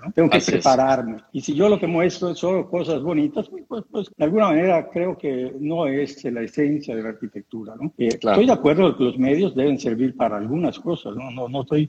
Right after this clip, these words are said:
Speaker 1: negado a los medios, eh, porque obviamente es,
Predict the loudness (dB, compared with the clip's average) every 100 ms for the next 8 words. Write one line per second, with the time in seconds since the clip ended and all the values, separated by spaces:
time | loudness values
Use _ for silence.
0 | 0 2 6 6 6 4 0 0 0 0
1 | -2 -6 -6 -6 -6 -6 -2 0 0 -2
2 | -2 -2 -2 -4 -12